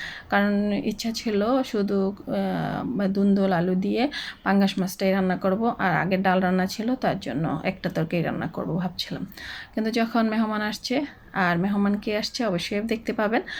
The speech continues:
আর তার জন্য কিন্তু পুরা প্রসেসটাই চেঞ্জ করে ফেললাম, মানে মেনুটা চেঞ্জ করে ফেললাম। তো গরু মাংস রান্না করেছি আলু দিয়ে, আর হচ্ছে গিয়ে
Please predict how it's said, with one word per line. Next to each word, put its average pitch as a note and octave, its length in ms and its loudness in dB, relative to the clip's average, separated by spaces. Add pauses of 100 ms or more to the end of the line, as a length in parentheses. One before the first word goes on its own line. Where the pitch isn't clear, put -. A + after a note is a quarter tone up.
(360)
আর F3+ 600 2 (120)
তার G#3 200 4
জন্য G3+ 240 2
কিন্তু G3 340 0
পুরা F3+ 420 4
প্রসেসটাই G3+ 560 -4
চেঞ্জ G3 300 -2
করে F3+ 180 -2
ফেললাম, F3 300 2
মানে F#3 180 2
মেনুটা G3 500 4
চেঞ্জ G3 280 0
করে - 180 -6
ফেললাম। D#3 340 -4 (140)
তো G3 60 -2
গরু G#3 200 2
মাংস G3+ 260 0
রান্না F#3+ 240 2
করেছি A3 460 -2
আলু G#3 220 2
দিয়ে, A3+ 280 2 (500)
আর F#3+ 200 2
হচ্ছে G3+ 300 -2
গিয়ে G#3+ 240 0